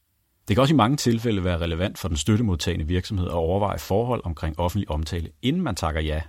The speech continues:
eller indgiver ansøgning om støtte. Som udgangspunkt er der ikke noget i vejen for at modtage lovlig og forenlig støtte, men en tur i pressen kan ofte tage uventede drejninger,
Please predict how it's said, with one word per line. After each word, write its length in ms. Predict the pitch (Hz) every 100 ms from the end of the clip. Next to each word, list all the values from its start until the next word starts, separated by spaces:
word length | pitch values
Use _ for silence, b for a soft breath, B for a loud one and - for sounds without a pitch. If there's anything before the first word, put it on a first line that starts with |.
| -
eller 140 | 90 85
indgiver 300 | 85 85 90
ansøgning 420 | 78 80 95 90
om 60 | 78
støtte. 340 | - 78 76 73 - _ _ _ _ _ _ _ _ _
Som 180 | - 85
udgangspunkt 400 | 107 117 92 80
er 60 |
der 80 | 87
ikke 140 | 104 131
noget 120 | 113
i 20 |
vejen 260 | 95 123 113
for 140 | 101
at 60 | 87
modtage 340 | 87 - 87
lovlig 360 | 80 80 98 98
og 60 |
forenlig 300 | - 92 95
støtte, 320 | - 85 90 98
men 200 | - 95
en 80 | 104
tur 180 | - 131
i 40 |
pressen 400 | - 92 98 -
kan 160 | - -
ofte 280 | 90 - 104
tage 200 | 107 -
uventede 480 | 107 120 92 90
drejninger, 460 | 85 80 85 98 92